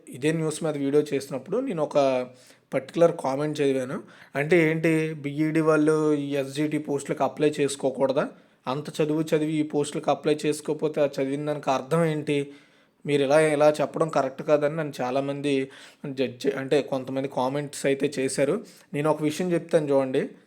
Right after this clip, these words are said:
For example, ఆ, ఇప్పుడు ఏంటంటే ప్రతి, ప్రతి ఒక్క ఉద్యోగానికి ఒక స్టాండర్డ్ క్వాలిఫికేషన్ ఉంటుందండి, గుర్తుపెట్టుకోండి.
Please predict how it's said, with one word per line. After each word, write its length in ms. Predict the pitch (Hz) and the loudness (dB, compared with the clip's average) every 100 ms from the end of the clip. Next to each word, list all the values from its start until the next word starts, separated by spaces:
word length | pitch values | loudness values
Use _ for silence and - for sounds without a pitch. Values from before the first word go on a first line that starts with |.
| _ _ _ - | _ _ _ 2
For 100 | 151 151 | 4 4
example, 580 | 147 170 170 165 156 165 - _ _ _ _ _ _ _ _ _ - 151 | 4 4 4 2 2 -4 -16 _ _ _ _ _ _ _ _ _ -6 0
ఆ, 60 | 139 135 127 123 120 120 - _ _ _ _ _ _ _ - | 2 2 0 -2 -6 -10 -20 _ _ _ _ _ _ _ -10
ఇప్పుడు 180 | 143 151 | -2 2
ఏంటంటే 800 | 165 180 175 175 175 151 156 160 - _ _ _ _ _ _ _ _ _ - | 4 4 4 8 8 8 2 -4 -16 _ _ _ _ _ _ _ _ _ -2
ప్రతి, 800 | 156 151 151 - 196 190 - - _ - | 2 4 2 2 2 2 -2 -10 _ -4
ప్రతి 640 | 147 147 - 175 175 165 | -4 -2 0 2 4 4
ఒక్క 260 | 165 160 165 | 2 0 0
ఉద్యోగానికి 920 | 147 135 160 170 165 156 151 196 233 - | 0 2 6 8 6 2 -2 -4 -4 -6
ఒక 160 | - 151 | -6 -4
స్టాండర్డ్ 960 | - - 151 151 165 170 175 165 160 156 | -4 0 2 2 4 6 8 8 6 4
క్వాలిఫికేషన్ 640 | 143 147 147 151 156 - | 4 4 2 -4 -4 -4
ఉంటుందండి, 460 | 143 127 123 113 120 - _ _ _ _ - | -4 -4 -6 -8 -12 -20 _ _ _ _ -10
గుర్తుపెట్టుకోండి. 680 | 151 165 151 151 139 120 | -6 0 0 0 -8 -14